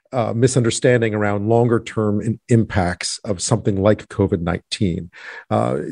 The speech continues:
are you seeing that with your patients as well, that there's, there is sort of a, maybe a certain lack of belief that they are,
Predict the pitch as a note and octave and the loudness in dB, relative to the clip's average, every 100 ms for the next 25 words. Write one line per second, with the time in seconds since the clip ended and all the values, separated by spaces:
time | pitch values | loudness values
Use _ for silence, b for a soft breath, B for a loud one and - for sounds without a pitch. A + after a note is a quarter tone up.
0 | - D3+ F3 - A3+ G#3+ G3 F3 - - | 0 2 4 4 2 4 2 0 0 0
1 | D#3 - C#3+ B2+ B2+ C3+ C3 B2 A2 - | 0 0 -4 -2 0 2 2 2 0 0
2 | A#2 A#2 G#2+ - A2+ G#2+ A2 A#2+ - B | 2 2 2 2 4 4 0 -2 -6 B
3 | B A#2+ B2+ A#2+ A2 G#2+ A#2 C3 A#2 G#2 | B 4 4 6 2 0 -2 -2 0 0
4 | G#2 - G2+ F2 G#2+ G#2+ C3 - A2 - | -2 -2 -6 2 4 6 2 2 0 4
5 | G2+ G#2 G#2+ | 4 6 4